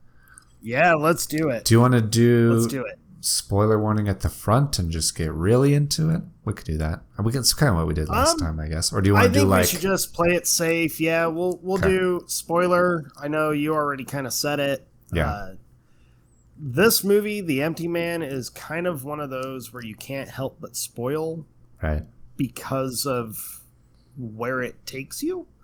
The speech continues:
Speaker 2: Right.
Speaker 1: So, heavy spoiler alert. We will be
Speaker 2: Yeah.
Speaker 1: <laughs> just
Speaker 2: Yeah. So,
Speaker 1: <laughs>
Speaker 2: yeah.
Speaker 1: wildly doing
Speaker 2: If
Speaker 1: that.
Speaker 2: you're st-,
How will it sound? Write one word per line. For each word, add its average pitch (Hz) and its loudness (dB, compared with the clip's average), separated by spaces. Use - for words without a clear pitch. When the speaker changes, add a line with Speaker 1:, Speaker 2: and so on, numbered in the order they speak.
Speaker 2:
Right. 76 -2
Speaker 1:
So, 127 -4
heavy 240 0
spoiler 165 0
alert. 147 0
We 139 -2
will 156 2
be 135 -4
Speaker 2:
Yeah. 76 -4
Speaker 1:
<laughs> - -4
just - -4
Speaker 2:
Yeah. 85 0
So, 113 6
Speaker 1:
<laughs> - -
Speaker 2:
yeah. 120 4
Speaker 1:
wildly 147 2
doing 113 -8
Speaker 2:
If 101 4
Speaker 1:
that. 107 6
Speaker 2:
you're 117 6
st-, - 2